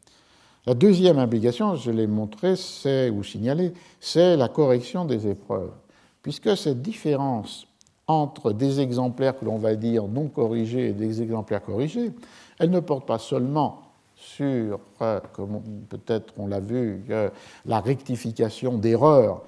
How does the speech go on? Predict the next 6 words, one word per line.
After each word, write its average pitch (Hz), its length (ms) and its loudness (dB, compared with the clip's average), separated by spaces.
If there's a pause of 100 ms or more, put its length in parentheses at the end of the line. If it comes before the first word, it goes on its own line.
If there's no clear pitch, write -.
(260)
qui 117 100 -6
provenaient 120 540 4
d'une, 104 320 0
euh, 104 240 2
bévue 95 920 -2
d'écoute 123 640 -2